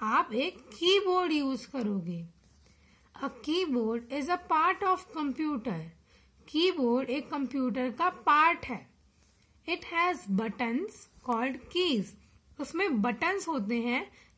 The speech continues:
जिसको कीज कहते हैं। Some important keys on keyboard are highlighted। यहाँ पे कुछ इंपॉर्टेंट कीज दिए हुए हैं। नंबर कीज,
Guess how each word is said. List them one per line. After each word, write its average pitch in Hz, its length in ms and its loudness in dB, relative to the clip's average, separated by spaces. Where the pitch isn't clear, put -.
जिसको 254 340 -2
कीज 339 340 2
कहते 277 500 -4
हैं। 175 380 -6
Some 370 320 2
important 302 760 0
keys 233 460 0
on 330 180 0
keyboard 302 580 2
are 262 200 0
highlighted। 320 720 2
यहाँ 269 260 4
पे 330 80 -2
कुछ 359 120 -4
इंपॉर्टेंट 277 600 -2
कीज 349 280 2
दिए 240 280 2
हुए 233 180 0
हैं। 196 280 -2
नंबर 247 340 4
कीज, 359 420 -2